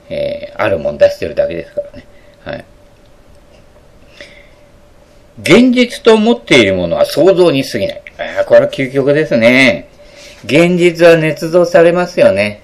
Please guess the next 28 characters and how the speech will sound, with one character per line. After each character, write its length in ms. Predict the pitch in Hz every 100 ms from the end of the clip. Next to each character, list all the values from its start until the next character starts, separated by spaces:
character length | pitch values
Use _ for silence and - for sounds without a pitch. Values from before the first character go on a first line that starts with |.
| -
だ 140 | 160 185
い 100 | 185
た 160 | 190
い 160 | 185 170
最 240 | 196 196
近 360 | 196 196 196 190
の 480 | 190 185 180 180 175 - - - - _
道 220 | 165 190
具 100 | 196
で 60 | 165
は、 100 | 123
昔 340 | 120 - -
は 120 | 165 151
三 220 | 160 160
種 120 | 170
の 100 | 160
神 260 | 147 156 139
器 140 | 104
と 100 | -
言 120 | 95
わ-、 80 | 95 - _ - - -
ね、 240 | 147 - -
言 120 | 110
わ 100 | 113
れ 80 | 101
た 240 | - 98
あ 40 | 95
の、 380 | 90 87 82